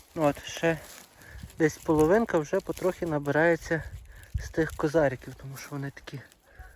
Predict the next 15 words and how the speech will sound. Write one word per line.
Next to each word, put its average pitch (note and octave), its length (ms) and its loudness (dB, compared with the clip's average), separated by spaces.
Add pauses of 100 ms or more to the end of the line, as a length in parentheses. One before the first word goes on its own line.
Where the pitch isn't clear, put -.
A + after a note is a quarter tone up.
(140)
доволі-доволі C#3+ 1040 0
масивні. E3+ 680 -2 (1400)
От, C3+ 320 -10 (140)
так - 220 -10
що E3+ 200 -4 (640)
я D#3+ 200 0
їх E3+ 140 -6
тут, - 240 -8
а, D#3+ 100 -2
дозбирую D3 680 -6 (1080)
і F3 220 -6 (360)
пробую D#3 420 -8
далі C#3 380 -10 (180)
шукати. - 520 -18 (880)
От, - 200 -16